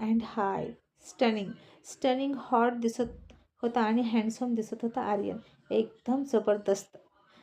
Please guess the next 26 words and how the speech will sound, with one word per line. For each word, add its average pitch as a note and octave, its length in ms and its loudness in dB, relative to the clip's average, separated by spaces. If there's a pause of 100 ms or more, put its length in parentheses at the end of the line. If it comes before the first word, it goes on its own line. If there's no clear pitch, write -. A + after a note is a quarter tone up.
(120)
आणि B3+ 180 2
आज C4+ 180 2
व्हॅलेंटाईन A#3+ 600 2
डे B3+ 100 2
दिवशी A#3 300 0
जर A#3+ 200 2
त्यानं A#3+ 220 4
लाल G#3+ 340 0
रंग A#3+ 240 2
चूज A#3+ 360 -2
केला A#3+ 260 4
असता A3 320 -2
ना, A3 260 0 (480)
तर A#3 200 4 (540)
पक्क - 340 -2
गुलाबाचं A#3 640 4
फूल A#3 240 0
समजून A3 420 0
सगळ्या A3 400 0
मुलींनी G#3+ 440 2
त्याला G3+ 220 2
उचलला G#3+ 480 -2
असता. - 260 -10 (400)
इतका A3+ 260 -4
ब्युटिफुल, A3 600 -2 (140)
गोड, A3 260 4